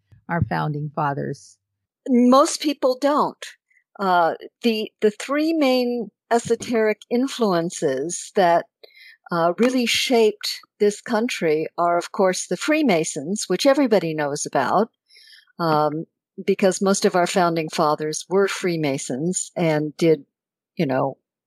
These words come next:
Speaker 2: pretty outward ceremonies. But the other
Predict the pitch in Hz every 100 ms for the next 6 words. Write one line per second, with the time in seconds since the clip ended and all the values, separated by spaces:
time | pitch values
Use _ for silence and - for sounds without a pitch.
0 | _ - 214 - 175 175 170 165 - -
1 | 170 165 143 135 117 151 202 - - -
2 | - - - - _ _ _ _ 262 254
3 | 247 247 349